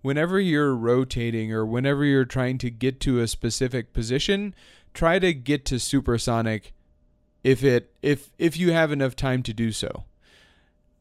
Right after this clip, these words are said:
Use supersonic as much as possible and get comfortable using supersonic as much as possible.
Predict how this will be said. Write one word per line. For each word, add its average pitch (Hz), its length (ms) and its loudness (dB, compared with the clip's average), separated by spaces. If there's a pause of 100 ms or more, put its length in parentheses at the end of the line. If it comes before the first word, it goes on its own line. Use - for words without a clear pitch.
Use 180 560 0
supersonic 139 760 0
as 113 120 0
much 123 460 -2 (140)
as 117 220 -2
possible - 640 -2
and 139 220 -4
get 143 240 -4
comfortable 147 580 0
using 113 400 -2
supersonic 110 680 -6
as 104 160 -4
much 107 240 -6
as 98 100 -10
possible. - 560 -8